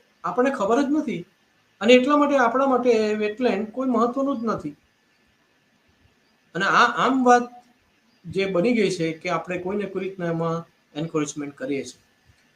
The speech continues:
અને એટલે સિટી જે પ્લાનિંગ થાય છે, અર્બનાઇઝેશન થાય છે, જ્યારે એનું મેપિંગ થાય છે, ત્યારે એની અંદર આપણે વેટલેન્ડ એરિયા જે છે એને આપણે ઇન્ટિગ્રેટ કરીએ, એકોમોડેટ કરીએ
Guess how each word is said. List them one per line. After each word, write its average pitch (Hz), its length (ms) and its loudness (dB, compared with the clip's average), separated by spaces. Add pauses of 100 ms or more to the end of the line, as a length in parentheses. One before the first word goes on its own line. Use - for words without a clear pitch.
(300)
અને 233 120 4
એટલે 302 240 6 (200)
સિટી 302 580 2
જે 262 160 4 (180)
પ્લાનિંગ 233 440 2
થાય 151 200 -4
છે, 147 180 -6 (560)
અર્બનાઇઝેશન 247 800 2
થાય 143 260 -8
છે, 160 220 -6
જ્યારે 165 280 -4 (420)
એનું 190 260 0
મેપિંગ 160 360 0 (100)
થાય 139 160 -6
છે, 165 180 -6 (640)
ત્યારે 233 260 4 (280)
એની 277 180 0
અંદર 220 360 0 (420)
આપણે 202 240 -2
વેટલેન્ડ 240 540 0 (140)
એરિયા 233 340 2
જે 190 180 -2
છે 175 180 -8 (480)
એને 196 160 -2
આપણે 214 240 0
ઇન્ટિગ્રેટ 226 560 2
કરીએ, 233 240 4
એકોમોડેટ 208 560 0
કરીએ 226 280 0